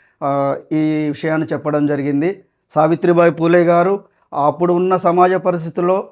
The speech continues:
ఎలాంటి ఇబ్బందులు ఉన్నా కానీ ఎన్నో కష్టాలకు ఓర్చుకొని ఆమె నిరంతరం కూడా విద్య బోధించాలి,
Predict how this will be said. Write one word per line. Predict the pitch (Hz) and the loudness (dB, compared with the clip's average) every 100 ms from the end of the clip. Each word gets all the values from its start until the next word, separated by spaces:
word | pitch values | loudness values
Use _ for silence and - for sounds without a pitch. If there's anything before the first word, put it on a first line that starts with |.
| - | -4
ఎలాంటి | 151 170 180 170 180 | 2 2 2 0 0
ఇబ్బందులు | 180 160 143 180 208 202 | 2 0 2 2 4 2
ఉన్నా | 190 185 180 | 2 2 2
కానీ | 170 165 165 | 2 0 0
ఎన్నో | 156 170 175 | 0 0 0
కష్టాలకు | 170 - 180 180 175 | -2 -2 2 2 2
ఓర్చుకొని | 170 170 151 165 165 156 - _ _ _ | -2 -4 -4 -2 -2 -2 -8 _ _ _
ఆమె | 151 170 180 180 185 _ _ - | 0 4 4 2 -2 _ _ -8
నిరంతరం | 135 156 202 220 214 214 208 | 0 4 4 4 2 2 2
కూడా | 190 190 190 | 0 2 4
విద్య | 175 151 160 | 2 0 2
బోధించాలి, | 196 180 180 180 175 175 165 170 | 2 2 2 0 0 0 2 0